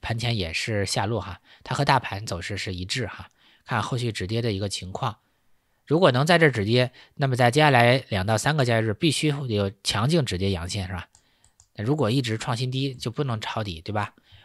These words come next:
我们刚才说你只能拿一些小仓位，新的一轮的多头，拿一些小资金去试一下，哎，浮动一下，浮亏一下没什么所谓，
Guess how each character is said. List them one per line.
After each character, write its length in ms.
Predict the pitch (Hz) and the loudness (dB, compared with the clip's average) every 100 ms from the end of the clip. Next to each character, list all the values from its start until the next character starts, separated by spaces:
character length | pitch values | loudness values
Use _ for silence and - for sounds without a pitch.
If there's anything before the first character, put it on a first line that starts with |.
| - | -8
我 60 | |
们 100 | 107 | -4
刚 100 | 117 | 0
才 120 | 120 120 | 0 0
说 220 | 123 120 | -2 -2
你 120 | 147 | 0
只 160 | 160 101 | -2 -2
能 160 | 117 | 0
拿 140 | 131 147 | 0 0
一 40 | |
些 120 | 160 | 0
小 200 | 147 - | -2 -6
仓 200 | - 127 | -6 -4
位， 180 | 127 98 _ _ _ | -4 -6 _ _ _
新 240 | - - 180 | -4 0 4
的 60 | 175 | 6
一 120 | 143 | 6
轮 120 | 117 | 4
的 120 | 113 | 0
多 120 | 110 | -2
头， 200 | 113 - | -4 -6
拿 240 | 101 113 156 | -6 -2 0
一 20 | |
些 160 | 151 160 | 0 -2
小 320 | 110 90 92 _ | -2 -6 -10 _
资 100 | - | -4
金 160 | 127 139 | -2 -2
去 160 | 143 | -2
试 220 | 120 - 202 | -2 -2 -2
一 100 | 101 | -2
下， 180 | 92 - - - - - | -6 -10 -20 -20 -20 -10
哎， 180 | 101 110 - | -8 -8 -12
浮 220 | - 123 | -6 -2
动 160 | 151 156 | 2 2
一 40 | |
下， 220 | 127 123 113 | 2 2 2
浮 160 | - | 0
亏 160 | 120 151 | -2 0
一 40 | |
下 180 | 127 113 | 0 -2
没 120 | 110 | -2
什 120 | 123 | -2
么 100 | 123 | -4
所 180 | 117 92 95 | -4 -4 -4
谓， 200 | 113 | -6